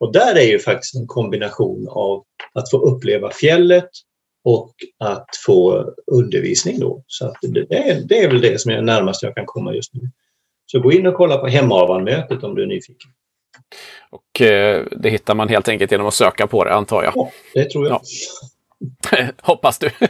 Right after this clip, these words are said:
Speaker 1: Vi hoppas på det.
Speaker 2: <laughs> Ja, det är bra. Eh, är det någonting du känner så här på slutet av samtalet som du tänker att, ja, men, och det där skulle jag ju vilja nämna också,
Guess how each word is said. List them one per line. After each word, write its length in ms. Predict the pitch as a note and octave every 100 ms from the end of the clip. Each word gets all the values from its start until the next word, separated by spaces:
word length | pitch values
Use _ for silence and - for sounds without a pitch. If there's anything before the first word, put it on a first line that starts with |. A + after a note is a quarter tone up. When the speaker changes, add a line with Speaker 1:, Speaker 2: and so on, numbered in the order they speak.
| -
Speaker 1:
Vi 60 | B2
hoppas 360 | C#3 - B2+
på 60 | C#3
det. 140 | C3+ -
Speaker 2:
<laughs> 300 | C3 _ -
Ja, 160 | -
det 60 | C#3
är 60 |
bra. 220 | B2+ A#2+ - - - - - A3+
Eh, 100 | - E3
är 340 | E3 E3+ -
det 60 | F#3+
någonting 300 | G#3 F#3+ G3
du 100 | D#3
känner 260 | G3 E3+ E3
så 120 | D3
här 80 | C#3
på 440 | D3 C3+ B2+ B2 - -
slutet 360 | - C3+ C3
av 60 | B2+
samtalet 520 | C3 A#2 A#2 A2+ A#2
som 360 | - A2 A#2 A#2+
du 80 |
tänker 300 | A2 A2 A2
att, 80 | A2+
ja, 60 | A#2
men, 160 | A#2+
och 120 | B2 C3
det 60 |
där 200 | B2+ B2+
skulle 280 | - - G#2
jag 60 | G#2+
ju 60 |
vilja 200 | G#2+ G#2
nämna 340 | A#2 A#2 A2+ C3+
också, 360 | G2 - G2